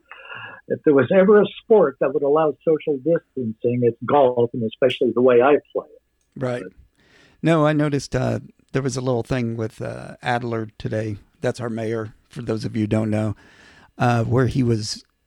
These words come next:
Speaker 2: giving a little press conference at noon and talking about that they were closing the hike and bike trails this weekend because it was Easter and they knew that people would go try to be down there and doing stuff.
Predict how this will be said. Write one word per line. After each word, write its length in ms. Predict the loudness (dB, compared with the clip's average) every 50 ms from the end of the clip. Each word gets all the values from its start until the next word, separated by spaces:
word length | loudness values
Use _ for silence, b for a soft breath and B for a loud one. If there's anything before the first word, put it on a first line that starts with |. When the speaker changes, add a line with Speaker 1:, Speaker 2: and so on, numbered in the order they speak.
| _ _ _ -10 -6
Speaker 2:
giving 260 | -4 -2 0 0 -2
a 60 | -2
little 180 | -2 -2 -2 -4
press 300 | -4 -2 -2 -2 -2 -4
conference 440 | -4 -4 -6 -4 -4 -6 -8 -8 -8
at 140 | -10 -6
noon 420 | -2 -2 0 2 2 2 2 0 -2 -4 b b b b b b b b b b b b b -14
and 420 | -8 -6 -6 -4 -4 -6 -4 -2
talking 320 | 0 0 2 0 0 -2 -4
about 220 | -2 -2 -2 -2 -4
that 160 | -8 -8 -6
they 80 | -6
were 160 | -4 -4 -6 -6
closing 540 | -10 -6 -2 0 0 0 0 -2 -6 -6
the 80 | -6 -4
hike 240 | -4 -2 -2 -2 -4
and 100 | -4 -2
bike 240 | -2 -2 -2 -4 -6
trails 580 | -6 -4 -2 -2 -2 -2 -4 -6 -8 -10 -12 -14 _ _
this 220 | -10 -10 -10 -6 -6
weekend 300 | -6 -6 -4 -4 -6 -6
because 260 | -4 -4 -4 -4 -4
it 60 | -4
was 160 | -6 -4 -4
Easter 360 | -2 -4 -4 -4 -4 -4 -4 -2
and 140 | -2 -4
they 80 | -4 -4
knew 180 | -2 -2 -2 -2
that 160 | -4 -4 -2
people 280 | -2 -2 -2 -2 -2 -4
would 140 | -4 -2 -2
go 200 | -2 -2 -2 -4 -6 -14 _ _ _ _ _ _ _
try 220 | -6 -4 -2 -2 -2
to 80 | -2
be 240 | -2 -4 -4 -4 -6 -8 -12 -16 _ _ -8
down 240 | -6 -6 -4 -4 -6
there 180 | -6 -6 -4
and 140 | -6 -6 -6
doing 260 | -6 -6 -4 -4 -6
stuff. 340 | -6 -6 -4 -4 -4 -6 -8